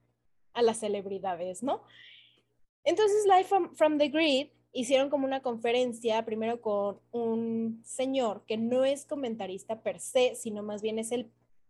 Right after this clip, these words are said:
es el personaje que lo que hace es pasarle todos los datos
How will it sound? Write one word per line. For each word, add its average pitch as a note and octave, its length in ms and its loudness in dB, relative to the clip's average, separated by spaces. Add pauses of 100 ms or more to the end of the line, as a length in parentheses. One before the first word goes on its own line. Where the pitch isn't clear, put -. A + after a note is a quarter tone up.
es A#3 220 -2
el C#4 140 0
personaje A3 1080 -2 (500)
que A3+ 100 6
lo A3 200 2
que A#3 120 2
hace A3+ 260 2
es A#3 100 -2
pasarle A#3 460 -2
todos F4 220 4
los C#4 220 2
datos B3 380 -2